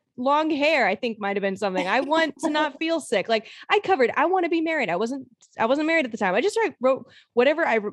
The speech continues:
Speaker 1: and, and I felt like a child sometimes, like, "Really?" Like, so bringing
Speaker 2: Yeah.
Speaker 1: out that child thing, but, like, the child part of ourselves, they're real, man.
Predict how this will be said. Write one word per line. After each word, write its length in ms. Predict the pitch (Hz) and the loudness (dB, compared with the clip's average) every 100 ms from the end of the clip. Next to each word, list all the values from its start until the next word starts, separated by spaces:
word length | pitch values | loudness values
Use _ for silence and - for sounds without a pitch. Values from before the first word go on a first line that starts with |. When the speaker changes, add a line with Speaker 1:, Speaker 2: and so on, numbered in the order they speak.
| - | -4
Speaker 1:
and, 160 | 254 254 | -2 0
and 140 | 240 | 2
I 80 | 269 | 0
felt 180 | 294 302 | 0 -2
like 120 | 311 | -2
a 40 | |
child 440 | - 226 247 247 226 | -4 -4 -2 -4 -4
sometimes, 440 | 269 262 262 269 | -4 -2 -2 0
like, 240 | 233 190 - - - - | 0 0 -4 -20 -6 4
"Really?" 500 | 480 508 539 554 508 - - | 6 8 6 4 -2 -8 0
Like, 260 | 277 226 240 | 4 4 2
so 140 | - 214 | -2 0
bringing 280 | 202 208 | 2 0
Speaker 2:
Yeah. 140 | 214 202 | 2 0
Speaker 1:
out 80 | 202 | 0
that 140 | 196 | -2
child 420 | - 277 262 226 - | -2 0 2 0 -2
thing, 240 | 190 190 | -2 -2
but, 140 | 220 240 | -2 0
like, 240 | 240 - _ _ | 0 -2 _ _
the 120 | 226 294 | -4 -4
child 340 | - 320 403 | -4 -8 -6
part 160 | 285 320 | -4 -2
of 60 | 294 | -2
ourselves, 340 | 254 233 208 | 0 0 2
they're 160 | 196 170 | 0 0
real, 480 | 202 190 147 - _ - | 2 2 0 -4 _ -6
man. 400 | 180 165 160 170 | -2 -2 -2 -6